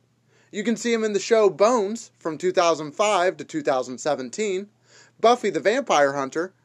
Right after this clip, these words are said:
that was on from nineteen ninety-seven to two thousand three, and also his own show from Buffy the Vampire Hunter, Angel,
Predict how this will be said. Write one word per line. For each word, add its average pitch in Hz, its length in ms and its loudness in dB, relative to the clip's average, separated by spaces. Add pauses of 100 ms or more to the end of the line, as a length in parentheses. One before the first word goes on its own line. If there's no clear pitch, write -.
(200)
that 143 180 2
was 143 100 -2
on 147 240 -2
from 139 320 -8
nineteen 151 380 -8
ninety-seven 185 640 -2
to 165 80 -4
two 143 180 -6
thousand 131 400 -4
three, 202 380 0 (400)
and 220 140 -2
also 262 320 4
his 214 180 2
own 226 220 2
show 170 340 4
from 202 460 -2 (180)
Buffy 143 380 0
the 131 100 -4
Vampire 127 460 -4
Hunter, 131 400 -6
Angel, 202 440 -4